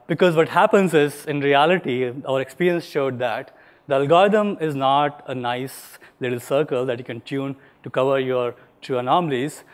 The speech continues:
The algorithm ends up being a square, for example, right? Um, this is just a toy example, obviously. Algorithms are never square or circle. Please don't take my word for it. Uh,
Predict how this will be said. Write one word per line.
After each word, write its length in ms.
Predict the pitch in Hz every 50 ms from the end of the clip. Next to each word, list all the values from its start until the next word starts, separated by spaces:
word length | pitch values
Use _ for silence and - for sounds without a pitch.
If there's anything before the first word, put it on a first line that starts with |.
| - _ -
The 100 | 147 139
algorithm 400 | 139 151 151 147 151 160 160 156
ends 200 | 143 139 127 135
up 160 | 135 131 123
being 300 | 120 123 120 120 123 127
a 220 | 120 117 113 117 117
square, 420 | - - - 131 110 107 107 110 -
for 100 | - 110
example, 400 | 101 101 - 117 117 - - - -
right? 200 | - - 143 143 _ _ _ - - _ _ -
Um, 340 | - 120 120 120 120 120 131
this 120 | 143 156 156
is 60 | 147
just 220 | 156 156 - -
a 200 | - 127 120 117 - _ _ _ -
toy 160 | 131 117 120
example, 420 | 117 110 113 135 135 135 131 127
obviously. 420 | 123 117 110 117 - - 131 151 - - - - _ _ -
Algorithms 420 | - 120 127 127 131 131 135 135 127
are 40 |
never 240 | 127 127 123 123 127
square 520 | 123 - - - - - 131 120 123 127 120
or 60 | 120
circle. 360 | - - 123 113 - 120 120
Please 480 | 117 _ - 117 113 113 113 - - -
don't 200 | - 131 117 107
take 120 | - 120 -
my 120 | 139 123
word 200 | 123 135 143 135
for 140 | - 131 113
it. 140 | 123 - - _ _ - - - _ - - _ _ -
Uh, 340 | 135 135 135 139 139 123